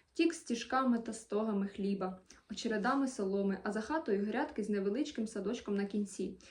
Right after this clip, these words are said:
Звісно, що в кожному містечку або городі мається свій осередок,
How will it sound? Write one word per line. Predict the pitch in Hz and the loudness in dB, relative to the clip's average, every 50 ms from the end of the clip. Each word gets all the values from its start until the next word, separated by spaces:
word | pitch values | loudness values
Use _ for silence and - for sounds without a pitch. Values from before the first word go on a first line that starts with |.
| - - - - _ - | -20 -20 -20 -16 _ -2
Звісно, | 214 254 311 359 359 - 254 202 175 180 - - _ | 4 6 8 8 8 6 4 0 -2 -2 -6 -14 _
що | - - - | -6 -2 -2
в | 240 233 - | -2 0 2
кожному | 269 262 247 240 233 214 202 | 2 2 4 4 2 2 2
містечку | 196 202 202 - 254 294 330 - - - | 2 0 0 0 0 0 0 0 -2 -4
або | 202 - 196 196 196 220 | -2 0 0 2 2 2
городі | 214 226 269 330 320 233 220 196 | 2 2 4 4 4 4 4 2
мається | 190 214 247 285 294 294 - - | 2 2 2 0 0 -2 -2 -4
свій | 240 - - 220 233 269 - - | -6 -4 -2 -2 -2 -2 -2 -2
осередок, | 226 233 226 - 226 202 185 190 196 190 - - | -4 -4 -2 -2 -2 -2 -2 -2 -4 -6 -8 -12